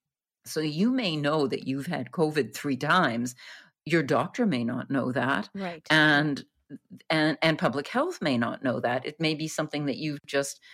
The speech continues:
Speaker 1: managed to deal with on your own, and that's the end of, of the story. Only when you end up in hospital, God forbid any of us,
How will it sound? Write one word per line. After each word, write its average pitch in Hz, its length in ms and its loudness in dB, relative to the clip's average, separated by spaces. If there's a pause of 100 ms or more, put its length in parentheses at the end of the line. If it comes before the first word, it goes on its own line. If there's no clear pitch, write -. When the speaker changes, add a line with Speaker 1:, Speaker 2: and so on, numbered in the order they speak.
(160)
Speaker 1:
managed 139 440 0
to 151 80 -2
deal 135 260 0
with 135 160 -2
on 120 180 -6
your 113 240 -6
own, 214 460 2
and 151 180 2
that's 131 280 -2
the 139 160 2
end 127 140 2
of, 120 160 -6 (100)
of 127 220 0
the 123 100 -2
story. 185 480 0 (520)
Only 320 520 0
when 180 480 0
you 165 180 0
end 147 220 0
up 143 100 -2
in 139 160 -2
hospital, 135 800 -4
God 143 240 -4
forbid 123 400 -2
any 131 280 0
of 127 100 -6
us, 127 220 -6